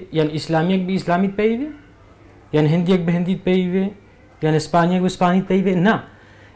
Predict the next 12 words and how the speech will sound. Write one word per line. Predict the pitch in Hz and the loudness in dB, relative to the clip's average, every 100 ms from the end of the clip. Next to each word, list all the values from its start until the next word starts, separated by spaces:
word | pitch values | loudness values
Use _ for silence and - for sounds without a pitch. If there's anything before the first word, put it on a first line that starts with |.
| - | 0
ئێ، | 160 160 156 151 143 - - - - - - | 4 6 4 2 -2 -12 -20 -20 -20 -20 -8
زمان | 139 151 180 214 196 202 - - | -2 2 4 4 2 -4 -12 -8
و | 147 | 0
ئۆل | 160 190 160 | 2 4 6
گەلەک | 202 165 | 4 4
ژێکە | 151 143 123 | 0 -2 -6
جدانە. | 120 110 110 131 | -8 -10 -12 -8
زمان | 131 151 202 202 | -2 2 2 0
تشتەکە، | 190 - 165 170 220 254 - 151 | -4 0 0 0 -2 -6 -4 0
ئالاڤەکە، | 151 180 156 151 196 262 - - - _ - | 2 4 2 2 0 -2 -6 -20 -20 _ -14
تو | 139 | -2
پێی | 175 | 4